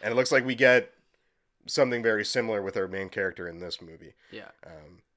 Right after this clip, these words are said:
Speaker 2: Yeah, I've n-, I've never <clears throat> seen the original one 'cause I
Speaker 1: Yeah.
Speaker 2: remember seeing, I get, I mean, I was a child anyways. It didn't really matter.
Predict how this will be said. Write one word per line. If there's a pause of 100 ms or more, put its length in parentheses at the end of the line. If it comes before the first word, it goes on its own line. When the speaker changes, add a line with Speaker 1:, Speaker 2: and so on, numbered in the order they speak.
Speaker 2:
Yeah,
I've
n-,
I've
never
<clears throat>
seen
the
original
one
'cause
I
Speaker 1:
Yeah.
Speaker 2:
remember
seeing, (1500)
I
get,
I
mean,
I
was
a
child
anyways.
It
didn't
really
matter.